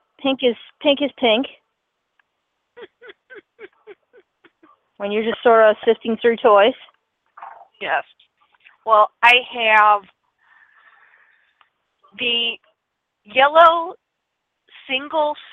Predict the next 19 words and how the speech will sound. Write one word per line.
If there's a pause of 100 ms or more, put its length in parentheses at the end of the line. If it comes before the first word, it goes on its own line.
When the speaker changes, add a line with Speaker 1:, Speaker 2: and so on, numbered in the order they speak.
Speaker 2:
star (200)
pick (3500)
from (2000)
the, (200)
let's (140)
see,
which
one
is
it? (1200)
The (200)
Twinkle
Ponies, (260)
and
these
are
the (140)
tiny
ponies.